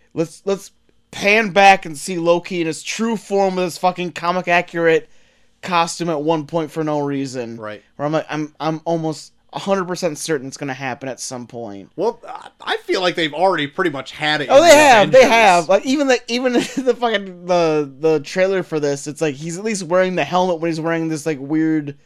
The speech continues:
Speaker 2: With the horns
Speaker 1: with,
Speaker 2: on it?
Speaker 1: yeah, the, wearing the
Speaker 2: Yeah.
Speaker 1: horns, and it's
Speaker 2: Yeah.
Speaker 1: like, I'm,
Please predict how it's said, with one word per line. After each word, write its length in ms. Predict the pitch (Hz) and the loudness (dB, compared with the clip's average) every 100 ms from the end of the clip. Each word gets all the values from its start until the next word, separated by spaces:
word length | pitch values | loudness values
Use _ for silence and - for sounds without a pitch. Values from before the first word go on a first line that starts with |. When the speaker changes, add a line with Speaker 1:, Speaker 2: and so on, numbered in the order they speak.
| _ _ | _ _
Speaker 2:
With 160 | 131 135 | -18 -10
the 80 | 135 | -10
horns 580 | 120 107 123 135 143 143 | -10 -12 -8 -6 -6 -4
Speaker 1:
with, 80 | 151 | -2
Speaker 2:
on 60 | 160 | 2
it? 80 | 180 | 4
Speaker 1:
yeah, 140 | 202 | 4
the, 80 | 180 | 2
wearing 260 | 185 214 214 | 2 2 2
the 80 | |
Speaker 2:
Yeah. 80 | 190 | 2
Speaker 1:
horns, 360 | 196 214 214 175 | 2 2 0 -2
and 260 | 165 165 | -2 -2
it's 300 | 170 165 156 | -6 -8 -8
Speaker 2:
Yeah. 160 | 113 151 | -4 -6
Speaker 1:
like, 120 | - - | -6 -8
I'm, 180 | 151 | -8